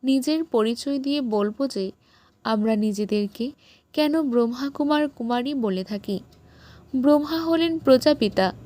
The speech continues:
শিবের সন্তান। উচ্চ থেকে উচ্চতম সেই নিরাকারকে বলা হয়। ব্রহ্মা, বিষ্ণু, শঙ্কর তো হলেন তার সন্তান। বিষ্ণু আর শঙ্করকে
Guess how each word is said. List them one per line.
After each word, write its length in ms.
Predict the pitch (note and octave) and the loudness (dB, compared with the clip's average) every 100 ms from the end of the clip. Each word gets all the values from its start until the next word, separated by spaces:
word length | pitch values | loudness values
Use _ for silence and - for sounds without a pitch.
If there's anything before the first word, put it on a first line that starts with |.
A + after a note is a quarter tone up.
| - | -12
শিবের 520 | - - C#4+ D4 D4+ | -8 0 2 4 4
সন্তান। 640 | D4+ - F#3+ F#3 G3 F#3 F#3+ - - - - - - | 2 -2 -2 0 0 0 -4 -12 -20 -20 -20 -20 -6
উচ্চ 280 | - A#3 - | -2 -2 0
থেকে 340 | A#3+ A3+ A3 B3 | 0 0 -2 0
উচ্চতম 720 | A3+ G3+ A3 G#3 G#3 G3+ C#4+ - - - | 0 0 -2 0 0 0 -4 -10 -20 -14
সেই 360 | - - D#4+ D#4+ | -6 2 4 4
নিরাকারকে 800 | C#4 C4 C4+ C#4+ D#4 D#4 D4 D#4+ | 4 4 4 4 2 2 2 2
বলা 300 | A3+ G3 F#3+ | 2 2 0
হয়। 240 | G3+ E3+ - _ _ _ - _ - | -2 -4 -8 _ _ _ -20 _ -8
ব্রহ্মা, 540 | G#3 A3+ G#3+ A3 A3 | 0 2 2 -2 0
বিষ্ণু, 600 | G#3 G#3 G#3+ - - A3 | 0 -2 -4 -8 -4 -2
শঙ্কর 520 | A3 - G#3 G#3 A3+ G#3+ - | -2 -2 -2 0 -2 -4 -6
তো 100 | A3 | -6
হলেন 360 | G#3 G#3 B3 D4+ _ _ _ - | -4 -4 -6 -10 _ _ _ -6
তার 240 | C#4+ D#4 | -2 -2
সন্তান। 720 | - B3 F#3+ F#3 F#3+ G3 F#3+ - _ _ _ _ - | -4 -2 0 0 0 -2 -4 -12 _ _ _ _ -6
বিষ্ণু 560 | B3 D4 C#4+ - E4+ | 2 2 2 -4 -2
আর 160 | E4+ E4+ | 0 0
শঙ্করকে 800 | E4 C4+ A3 A#3 C#4+ C#4+ G#3 E3+ | 0 0 0 0 0 0 -2 -4